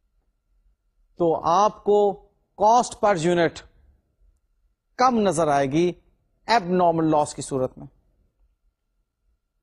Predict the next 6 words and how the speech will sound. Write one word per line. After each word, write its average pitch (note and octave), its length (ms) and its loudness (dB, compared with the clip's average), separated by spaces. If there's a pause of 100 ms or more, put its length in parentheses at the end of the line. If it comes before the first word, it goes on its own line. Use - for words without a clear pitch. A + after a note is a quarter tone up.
(1300)
ایب C#3 220 -2
نارمل D#3 360 0
loss F#3 240 0
کی G3+ 100 -8
صورت G3+ 320 -2
میں B3 200 2